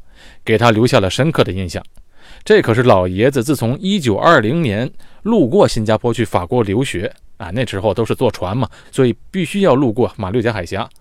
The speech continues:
在新加坡做过短暂的停留。五十八年后，这位饱经风霜的革命老人故地重游，惊讶地发现，中华民族的后代简直在东南亚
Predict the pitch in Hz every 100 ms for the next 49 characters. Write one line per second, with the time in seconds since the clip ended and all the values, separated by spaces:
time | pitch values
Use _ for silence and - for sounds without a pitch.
0 | - - - 127 - 139 139 131 147 147
1 | 104 92 90 82 147 135 92 101 104 95
2 | - - - _ _ _ _ _ _ _
3 | - _ _ - 117 151 180 214 220 185
4 | 190 247 - - _ _ _ _ _ _
5 | - 151 131 - 101 98 135 131 131 123
6 | 117 117 104 101 110 104 87 82 92 -
7 | - - 233 135 104 92 - 90 85 -
8 | - - - - - - _ - 202 240
9 | 233 117 95 - - 95 82 - _ _
10 | _ - - - 147 151 120 120 110 120
11 | 120 117 139 107 127 - - - - 127
12 | 117 110 143 196 185 151 190 143 156 170